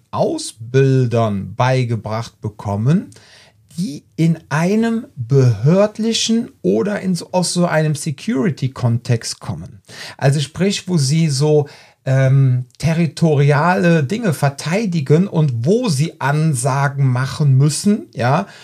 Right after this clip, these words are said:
wo gesagt wird, pass mal auf, du kommst hier nicht rein, du hast heute die falschen Schuhe an, du hast heute, äh, zu viel getrunken, versuch's bitte nächste Woche nochmal.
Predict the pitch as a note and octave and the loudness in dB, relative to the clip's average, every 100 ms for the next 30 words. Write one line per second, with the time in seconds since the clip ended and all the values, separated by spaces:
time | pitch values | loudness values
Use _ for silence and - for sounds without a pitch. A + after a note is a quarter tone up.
0 | - - D#3+ A3 A3 E3+ F#3 F3+ G3 - | -8 2 4 4 2 0 0 0 -4 -4
1 | E3+ E3+ D3 D#3 A3 - D3+ - G3 F#3 | -4 0 2 0 -2 -4 -4 -2 -2 -2
2 | E3 C#3+ D3+ E3+ G3+ E3 E3+ D#3 D3 D#3 | -2 -2 -2 0 0 0 0 -2 -2 -2
3 | D3+ F3 - F#3 G3+ G3+ A3+ B3+ E3+ D#3+ | -2 -2 -2 0 0 0 -4 -2 -2 -2
4 | E3+ E3+ E3+ F3+ F3 F3 D#3+ E3 - E3 | 2 2 2 2 2 0 0 -2 -2 -4
5 | - E3+ D3 - E3+ G3+ C3+ G#3 E3+ D#3+ | -2 -2 -2 0 0 0 -2 -2 -2 -2
6 | D#3+ F3 D#3+ D3 C#3+ - B2+ G3+ - C3+ | -2 -2 0 0 0 -4 -2 -2 0 2
7 | A#2+ A#2+ C3 C3+ F#3+ | 2 2 2 4 2